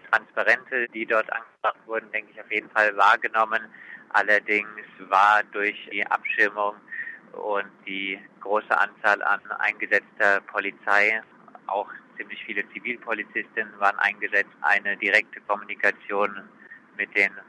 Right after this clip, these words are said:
Betroffenen nicht möglich. Es war durch die Aufrufe des Freiburger Forums Aktiv gegen Ausgrenzung auch zahlreiche oder Presse anwesend. Der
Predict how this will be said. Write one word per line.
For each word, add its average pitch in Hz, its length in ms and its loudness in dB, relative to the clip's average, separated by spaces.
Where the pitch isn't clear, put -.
Betroffenen 98 760 -2
nicht - 220 -16
möglich. - 580 -6
Es 107 160 -8
war 117 400 6
durch 127 280 -2
die 127 120 -4
Aufrufe 107 920 0
des 107 120 -8
Freiburger 104 540 0
Forums 113 480 -8
Aktiv - 480 -6
gegen 107 200 -6
Ausgrenzung 110 580 -2
auch 104 180 0
zahlreiche 101 1000 2
oder 90 220 -4
Presse 131 460 2
anwesend. 120 540 0
Der 98 220 4